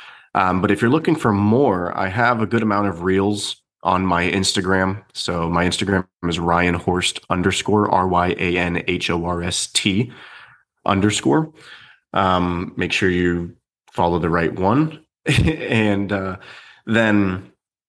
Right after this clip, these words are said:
but we do have our full one-to-one accelerator mentorship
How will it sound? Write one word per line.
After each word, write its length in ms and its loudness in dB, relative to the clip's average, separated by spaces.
but 200 0
we 140 2
do 280 2
have 480 0
our 460 0
full 760 0
one-to-one 1040 0
accelerator 1120 0
mentorship 920 -4